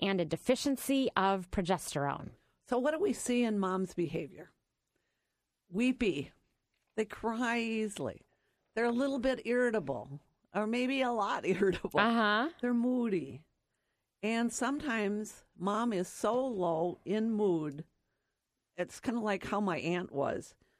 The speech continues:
Speaker 2: they, they really don't even want to take care of their baby. Um, and that's kind of what had happened to my aunt. And I remember it very
Speaker 1: Mm-hmm.
Speaker 2: clearly. You know, I, it was after the birth of her ninth baby.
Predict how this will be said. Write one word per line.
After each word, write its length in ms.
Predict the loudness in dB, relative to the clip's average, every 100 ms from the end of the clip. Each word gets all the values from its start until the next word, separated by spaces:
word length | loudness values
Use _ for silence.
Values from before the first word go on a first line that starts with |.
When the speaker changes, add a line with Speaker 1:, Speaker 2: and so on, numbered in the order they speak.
| _ _ _
Speaker 2:
they, 320 | -2 2 0 -2 0
they 140 | 2
really 280 | 2 2 2
don't 220 | 2 0
even 220 | 0 0 0
want 200 | 0 -2
to 60 |
take 220 | -2 -4
care 200 | -2 -2
of 80 | 0
their 100 | 0
baby. 400 | -2 -2 -2 -4 -12 _ _ _ _ _ _ _
Um, 320 | 0 2 0 0
and 160 | 0
that's 240 | 0 -2 -4
kind 200 | -2 -2
of 100 | 0
what 140 | 0
had 120 | 0 -2
happened 400 | -2 -2 -2 -2
to 140 | -2
my 380 | 0 -2 -2 -6 _ _ -4
aunt. 260 | -2 0
And 120 | 0 0
I 80 |
remember 500 | 0 0 0 2 2 2
it 60 |
very 260 | 2 2 2
Speaker 1:
Mm-hmm. 80 | 0
Speaker 2:
clearly. 500 | 0 0 0 -4 -6 _ _ _ _ _ _ -2
You 160 | 0
know, 260 | 2 0 -2 _ _ -16 -4
I, 120 | -2
it 80 | 0
was 200 | 0 2
after 320 | 2 2 0
the 120 | 0
birth 300 | 2 0 0
of 80 | 0
her 100 | 0
ninth 400 | 0 0 0 -2 -2
baby. 460 | 0 0 -2 -4